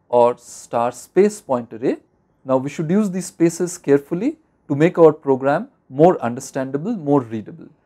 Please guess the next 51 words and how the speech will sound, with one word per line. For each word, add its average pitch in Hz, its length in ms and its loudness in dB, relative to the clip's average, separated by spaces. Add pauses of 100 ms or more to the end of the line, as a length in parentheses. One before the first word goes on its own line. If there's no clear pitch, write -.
(300)
So 135 400 -2 (140)
if 175 160 0
in 160 80 -4
the 156 80 0
program 180 420 2
context 190 600 -6 (300)
putting 160 240 -2
a 160 60 0
space 170 440 -2
makes 127 240 -12
it - 140 -12
more 165 180 2
readable, 190 420 -4 (300)
feel 175 180 -2
free 165 200 -8
to 170 140 -8
use 160 200 -4
it. 214 220 -2 (400)
If 196 260 0 (580)
not 190 300 2
putting 190 240 -2
the 175 60 -8
space 170 500 -4 (320)
makes 143 340 -6
the 139 80 -8
meaning 151 400 -2 (300)
of 123 140 -8
the 143 60 -8
program 131 420 -4
more 120 160 -4
clear, 202 380 0 (640)
it's 139 220 -10
okay 143 260 -4
not 120 260 -6
to 120 60 -16
use 107 220 -16
that - 180 -20
space. - 540 -20 (320)
Now 151 100 4
we 175 80 6
have 190 100 2
seen 247 220 0
how 214 140 2
to 208 120 -2
dereference 214 640 2
a 147 40 -2
memory 139 300 0
address. 139 540 0
Can 143 260 -4
we 170 80 -6
have 175 200 -4